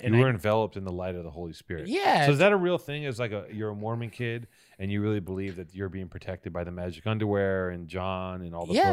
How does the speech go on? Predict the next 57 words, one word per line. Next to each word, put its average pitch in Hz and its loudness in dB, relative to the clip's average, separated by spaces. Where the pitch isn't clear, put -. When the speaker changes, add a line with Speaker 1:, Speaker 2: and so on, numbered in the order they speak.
Speaker 2:
books - -2
and 226 -2
all 330 -2
Speaker 1:
yeah, - 0
Speaker 2:
that 113 -2
Speaker 1:
yeah, 208 -2
Speaker 2:
shit, - -2
Speaker 1:
yeah, - -8
Speaker 2:
right? - -6
Like, - -4
Speaker 1:
a 143 0
hundred 208 0
percent. 202 -2
Speaker 2:
you - -16
Speaker 1:
We 170 4
were, 202 6
Speaker 2:
were 220 4
Speaker 1:
John, 202 6
we, 180 0
we, 185 -2
we, 196 2
we 208 0
used 202 -4
to 226 -4
go 202 2
visit 196 0
the 196 -4
jail 185 2
cell, 139 0
like, 127 -4
every 156 -2
year. 131 0
Speaker 2:
What's 95 -2
that? 82 -6
What's 90 -6
Speaker 1:
Where 165 6
he - 8
Speaker 2:
the 165 8
Speaker 1:
was 156 6
Speaker 2:
jail 151 2
cell? 190 6
Speaker 1:
murdered. 107 0
Speaker 2:
I 90 -8
don't 90 -4
know 82 -8
what 76 -12
that, - -10
I - -8
Speaker 1:
John 160 4
Speaker 2:
don't - -4
know. - -20
Speaker 1:
S-, - -20
when 147 -4
John 147 -2
Smith 147 -6
was 139 -6
murdered. 139 0